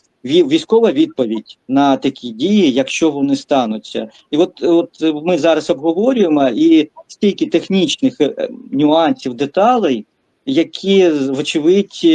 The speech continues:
ще пот-, будуть обговорюватись, і, вочевидь, проблема не тільки в тому, що от, там, вони обговорюються з Україною, з європейськими союзниками, а потім же їх теж будуть презентувати Росії, і там будуть, е,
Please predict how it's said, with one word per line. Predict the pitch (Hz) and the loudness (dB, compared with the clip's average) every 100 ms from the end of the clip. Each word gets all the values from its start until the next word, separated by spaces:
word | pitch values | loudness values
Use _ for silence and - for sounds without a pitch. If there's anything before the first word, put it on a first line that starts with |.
| 156 147 - | 2 0 -10
ще | - - 175 | -8 -2 -2
пот-, | 170 - | -2 -2
будуть | 135 185 170 - | 0 2 0 -2
обговорюватись, | 135 143 165 160 208 208 165 147 127 - | 0 0 2 4 4 4 2 0 -4 -2
і, | 151 | -2
вочевидь, | 147 156 170 160 175 139 - 160 151 _ - | 0 0 0 2 2 2 0 0 0 _ -4
проблема | 160 135 170 165 151 | -2 2 2 2 0
не | 151 | 0
тільки | 165 139 139 | -2 -4 -4
в | |
тому, | - 151 131 | 0 0 0
що | - 135 117 | -2 -4 -4
от, | 123 - | -6 -4
там, | 127 110 | -6 -2
вони | 135 143 | 0 0
обговорюються | 120 127 131 127 123 117 - 117 | -2 -4 -4 -2 -4 -6 -6 -8
з | 113 | -8
Україною, | - 139 175 247 226 170 147 - _ | -4 -2 2 2 4 4 2 -2 _
з | 117 | -10
європейськими | 131 127 127 175 220 - 185 165 | -6 -4 0 0 0 -2 -4 -2
союзниками, | 160 151 147 139 127 120 110 _ _ - | -2 -2 -4 -6 -4 -4 -6 _ _ -8
а | |
потім | 131 175 185 170 | -2 -2 0 -2
же | 151 | 0
їх | 156 | -2
теж | - 165 | 0 -4
будуть | 135 147 143 139 - | -2 -4 -2 -4 -6
презентувати | 131 131 147 147 147 143 139 | -10 -8 -6 -2 -2 -2 -2
Росії, | 131 - 214 208 156 | -4 -4 0 2 2
і | 135 | 0
там | - 185 180 | -2 -2 -2
будуть, | 151 135 131 - - | -4 -2 -4 -6 -2
е, | 139 135 131 | 2 2 0